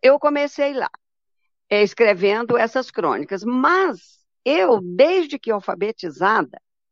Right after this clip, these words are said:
comecei a escrever, é, qualquer coisa, um rabisco, um desenho, e dizer que era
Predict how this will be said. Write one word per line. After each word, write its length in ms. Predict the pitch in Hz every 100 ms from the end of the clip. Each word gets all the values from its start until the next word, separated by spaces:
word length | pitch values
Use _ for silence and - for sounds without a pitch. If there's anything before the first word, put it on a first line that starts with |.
| _ _ _ _
comecei 640 | 240 269 285 - 254 269 277
a 40 |
escrever, 760 | 285 - 277 247 196 220 254 - _ _ _ _
é, 380 | - 208 208 196
qualquer 400 | 196 214 180 269 -
coisa, 500 | 214 240 262 247 247
um 100 | 233
rabisco, 720 | 240 214 170 220 262 - 208
um 40 |
desenho, 680 | 190 180 147 190 226 240 233 - _ _ _ -
e 100 | 226
dizer 440 | 233 185 214 226
que 180 | - 226
era 420 | 185 196 208 233